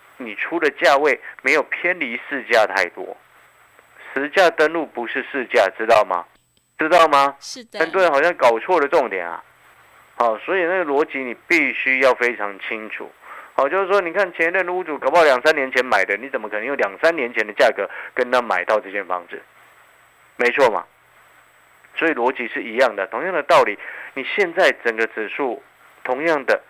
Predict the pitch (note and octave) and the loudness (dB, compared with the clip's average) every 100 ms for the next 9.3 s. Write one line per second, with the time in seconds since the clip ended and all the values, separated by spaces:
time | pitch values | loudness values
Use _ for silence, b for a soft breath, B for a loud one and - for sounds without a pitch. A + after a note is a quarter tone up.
0 | b B2+ D3 F3+ D#3+ F3+ C3 A#2+ D3+ D3+ | b -2 2 2 2 2 0 -2 -6 -4
1 | D#3 A#2 A#2+ E3 - A#2+ A#2+ D#3 C#3+ D3+ | -2 0 -2 -2 -4 -6 -6 -6 -6 -2
2 | A2+ G#2+ A2+ D3+ C3 G#2+ C3 D3+ E3+ D#3 | 0 0 2 2 2 -2 -6 -2 -2 0
3 | A#2+ G#2 - - D#3 D3 C#3 D#3+ D3+ D#3 | 0 0 -4 -6 -2 -2 0 -2 -2 -6
4 | D#3 D3+ _ _ _ - - C3 A2 E3+ | -6 -6 _ _ _ -6 0 2 4 2
5 | F3 G#2+ G2+ - B B C3 A3 A3 G3 | 0 -2 -4 -6 B B -8 -2 0 0
6 | F#3+ G#3+ A3+ D#3 D#3 F#3 B2 G#2 C#3+ - | -4 -4 -4 -4 -6 -4 -4 -4 -2 0
7 | D#3+ B B B B - - F3+ D#3+ A#2+ | -2 B B B B -16 -10 -4 -4 -4
8 | _ _ _ _ _ _ _ _ _ _ | _ _ _ _ _ _ _ _ _ _
9 | - D3 | 0 2